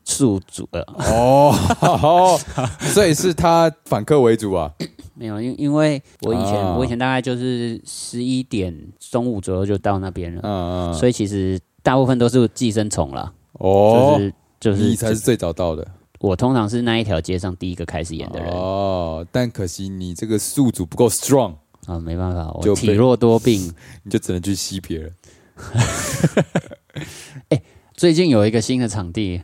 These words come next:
Speaker 2: 哦，
Speaker 1: 就是叫做南港瓶盖工厂。
Speaker 2: 什么场地？哦，哎，我最近很常去。
Speaker 1: 哦，为什么呢？
Speaker 2: 因为就是找不到其他场地。<laughs> 南港瓶盖工厂就是一个很，很，很新的场地啊，因为我们是有透过这个协会，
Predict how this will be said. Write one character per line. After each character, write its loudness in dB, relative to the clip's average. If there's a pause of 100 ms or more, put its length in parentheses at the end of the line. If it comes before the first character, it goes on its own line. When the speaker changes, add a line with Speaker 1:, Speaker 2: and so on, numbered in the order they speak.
Speaker 2:
哦， 2
Speaker 1:
就 -4
是 -2
叫 2
做 2
南 -4
港 -2
瓶 -10
盖 0
工 -6
厂。 -8
Speaker 2:
什 -14
么 -20
场 -20
地？ 0
哦， 4 (160)
哎， -8 (180)
我 -10
最 -6
近 -8
很 -10
常 -16
去。 -8 (160)
Speaker 1:
哦， 4 (340)
为 2
什 -4
么 -4
呢？ -2 (420)
Speaker 2:
因 -2
为 2
就 0
是 0 (160)
找 2
不 -4
到 4 (200)
其 -2
他 0
场 -2 (120)
地。 -8 (560)
<laughs> -14
南 2
港 2
瓶 2
盖 4
工 2
厂 -2
就 -2
是 -4
一 -4
个 -2 (260)
很， -10
很， -8
很 -10
新 -10
的 -8
场 -14
地 -12
啊， -18 (120)
因 -4
为 6
我 0
们 -2
是 0
有 6
透 2
过 2
这 -6
个 -4
协 -2
会， 0